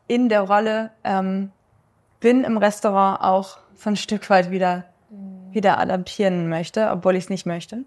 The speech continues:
Speaker 2: Mhm.
Speaker 1: Aber ja.
Speaker 2: Ja, man
Speaker 1: Ganz
Speaker 2: rutscht da
Speaker 1: interessant.
Speaker 2: halt immer schnell wieder rein durch bestimmte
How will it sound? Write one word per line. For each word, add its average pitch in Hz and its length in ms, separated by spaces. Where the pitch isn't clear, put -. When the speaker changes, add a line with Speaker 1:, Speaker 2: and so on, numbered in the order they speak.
Speaker 2:
Mhm. 202 320
Speaker 1:
Aber 185 520
ja. 320 200
Speaker 2:
Ja, 202 260
man 196 160
Speaker 1:
Ganz 196 120
Speaker 2:
rutscht 208 320
da 202 40
Speaker 1:
interessant. 196 320
Speaker 2:
halt - 100
immer 202 180
schnell 202 400
wieder 196 200
rein 202 480
durch 190 240
bestimmte 254 840